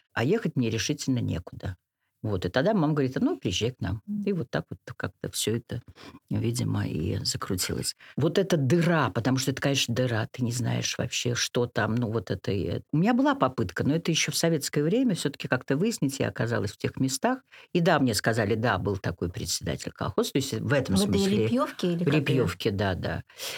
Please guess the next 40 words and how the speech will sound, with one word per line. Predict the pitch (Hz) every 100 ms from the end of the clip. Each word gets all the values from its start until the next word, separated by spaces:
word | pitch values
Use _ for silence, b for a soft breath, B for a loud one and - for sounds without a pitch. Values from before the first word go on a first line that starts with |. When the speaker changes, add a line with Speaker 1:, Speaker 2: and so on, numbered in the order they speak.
| 151 -
Speaker 1:
Вот. | 107 107 95 85 -
Speaker 2:
Э, | - 170
председатель | 185 185 220 202 131
колхоза, | 208 - 262
это | 214 202
имеется | 208 196
в | 196
виду | 196
дед, | 180 170 170 135
тот | - 101
самый | 165 170 170 -
Speaker 1:
Э, |
Speaker 2:
Фёдор? | 139 151
Speaker 1:
это | 240 285
да, | 233 135 101 101
да, | 107
это | - 208 208 170
отец, | 98 - 101 90 -
отец | - 127 127 -
отца. | 80 - - - _ _
Про | - 113
маму | 131 147
я | 117
вообще | 117 - -
ничего | - - 110
не |
знаю. | - - - _
И | 135
ничего | 185 - 147 117
больше. | 107 98 - - -
И | 135 123
вообще | 120 - 160
никаких | 135 131 - 135 127 -
ни, | 113 104
ни | 92 113
архивов, | 104 - 170 165 135 -
ни | 113
как-то | - - -
не | 101
по-, | 104